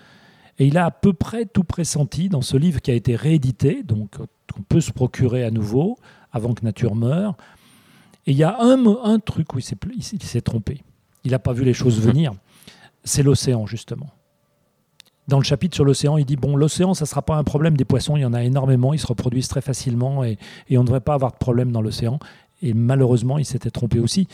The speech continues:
Speaker 1: ce qui donne aussi une idée de la trajectoire sur laquelle nous nous trouvons.
Speaker 2: Eh bien,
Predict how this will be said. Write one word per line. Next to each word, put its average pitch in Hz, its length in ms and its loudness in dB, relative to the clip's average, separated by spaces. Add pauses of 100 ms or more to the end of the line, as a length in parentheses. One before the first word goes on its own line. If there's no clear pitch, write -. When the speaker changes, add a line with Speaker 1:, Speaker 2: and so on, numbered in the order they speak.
(240)
Speaker 1:
ce - 160 -12
qui - 220 -14
donne 139 240 4
aussi 135 240 2
une 147 100 6
idée 156 180 2
de 151 80 -2
la 127 80 -2
trajectoire 123 520 -4
sur 123 100 -8
laquelle 110 280 -8
nous 113 100 -2
nous 107 100 -2
trouvons. 104 300 -6 (1800)
Speaker 2:
Eh 98 60 -2
bien, 101 360 0